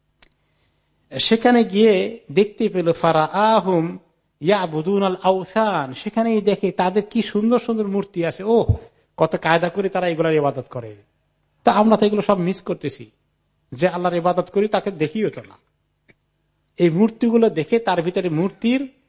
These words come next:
আহ, আকর্ষণ পয়দা হয়ে গেল। ফারাআহুম ইয়াবুদুনাল আসনাম ফাস্তাহনা, ফাস্তাহসানা যালিকা ওয়া যান্নাহু হাক্কান,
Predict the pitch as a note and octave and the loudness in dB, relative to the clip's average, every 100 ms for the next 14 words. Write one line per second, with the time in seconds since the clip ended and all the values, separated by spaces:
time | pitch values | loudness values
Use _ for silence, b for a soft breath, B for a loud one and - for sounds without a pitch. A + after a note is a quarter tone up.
0 | _ _ _ D3+ D3+ D3 D3+ - F3+ A#3 | _ _ _ -2 -2 -2 -6 -4 -2 -2
1 | - A3 F#3 D3 C3 A#2+ A#2 A2+ G2+ F#2 | -4 -6 -2 -2 -2 -6 -10 -12 -18 -20
2 | F2+ F2 F2+ F#2 _ _ _ _ _ _ | -20 -20 -20 _ _ _ _ _ _ _
3 | _ _ _ _ _ _ _ - _ _ | _ _ _ _ _ _ _ -20 _ _
4 | _ _ _ _ _ _ - F3+ G3 G3+ | _ _ _ _ _ _ 0 2 2 4
5 | B3 A3 A3 F#3+ F#3 G3 G3+ F3 - A#3 | 4 4 4 0 0 0 0 -2 0 2
6 | B3 A3 - G3 - - - - G3 F#3 | 2 -2 -2 -4 -4 -6 -6 -8 -8 -8
7 | - _ - F3 - A#3+ - - E3 D3+ | -10 _ -6 -6 -4 -6 -4 -4 -2 0
8 | G3 A3+ A#3+ B3+ C4+ C4 _ _ _ - | 0 0 -2 -4 -4 -6 _ _ _ 2
9 | F3+ A3 B3+ A3+ F#3 F#3+ - F#3 - - | 2 4 2 0 -2 -4 -4 -4 -6 -6
10 | C#3+ C3 A#2+ | -6 -4 -10